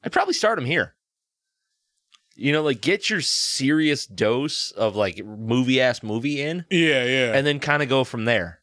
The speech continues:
Speaker 1: You know,
Speaker 2: Yeah.
Speaker 1: like, pick out some of the more serious ones and then spice it up with the goofy shit.
Speaker 2: Yeah, let's do some goofy, fun shit every now and again.
Speaker 1: Yeah. I'd say this is a great place to start 'cause you get the vibe, but just, you know, like, a modern take on it.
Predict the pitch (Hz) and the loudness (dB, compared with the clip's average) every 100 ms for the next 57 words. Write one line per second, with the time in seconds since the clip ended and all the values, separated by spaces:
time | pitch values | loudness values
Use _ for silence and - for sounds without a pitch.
0 | _ 110 117 120 113 107 - - 139 131 | _ 0 2 4 2 0 -4 -4 -2 2
1 | 123 120 131 123 120 113 117 - 107 98 | 0 0 -2 -2 0 0 0 -2 -4 -2
2 | 98 - 104 95 101 113 113 110 110 - | -2 -2 -4 -2 -2 0 0 0 -6 -10
3 | - - 110 104 113 101 104 104 101 - | -10 -2 -2 -2 0 0 0 -6 -10 -10
4 | _ _ 110 87 101 92 104 - - 131 | _ _ -8 -4 -6 -4 -4 0 2 2
5 | 123 143 117 123 123 117 113 113 113 - | -2 -8 -10 -6 -4 -4 -6 -6 -4 -6
6 | 104 95 95 98 95 95 98 95 98 127 | -6 -8 -8 -10 -10 -10 -10 -12 -6 -4
7 | 87 - _ _ _ _ _ _ _ _ | -4 -6 _ _ _ _ _ _ _ _
8 | _ _ - 117 110 85 92 87 92 92 | _ _ -8 -4 -4 -4 -10 -6 -4 -4
9 | 85 82 87 - 85 80 _ - 98 101 | -6 -10 -10 -8 -8 -10 _ -6 -4 -2
10 | 117 117 - _ 104 98 80 90 104 87 | -2 -2 -8 _ -6 -6 0 2 2 0
11 | 87 - _ _ _ _ _ _ _ _ | -10 -18 _ _ _ _ _ _ _ _
12 | - 104 101 - - _ _ _ _ _ | -6 -4 -4 -8 -10 _ _ _ _ _
13 | _ _ _ - 107 85 87 92 95 92 | _ _ _ -12 -8 -6 -6 -4 -2 0
14 | 90 90 92 104 - 78 - | 0 -2 -2 -2 -2 -10 -12